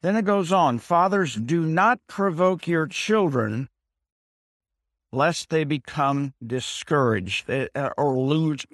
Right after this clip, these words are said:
heart." Lose heart. Do not provoke them so they don't lose their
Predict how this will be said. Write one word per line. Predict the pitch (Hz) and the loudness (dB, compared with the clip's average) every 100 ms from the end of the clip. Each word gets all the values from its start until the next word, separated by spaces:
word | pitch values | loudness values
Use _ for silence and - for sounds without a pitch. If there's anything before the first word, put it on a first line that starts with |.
| - | -8
heart." | 156 110 - - - _ _ _ _ _ _ _ _ _ _ _ _ _ _ _ - | -6 -6 -10 -20 -20 _ _ _ _ _ _ _ _ _ _ _ _ _ _ _ -6
Lose | 135 135 131 - | 0 0 -2 -6
heart. | - 143 110 - | -2 0 0 -2
Do | 107 113 | -8 -2
not | 143 - | -2 -2
provoke | - 143 127 151 135 | -4 -4 0 -2 -2
them | 139 120 120 | -2 -2 -2
so | - 127 | -4 -4
they | 117 131 131 | -2 0 0
don't | 139 139 - | -2 -4 -8
lose | 123 139 147 139 127 - - _ _ _ _ | -6 -2 -2 -2 -6 -12 -18 _ _ _ _
their | - 139 123 | -4 0 0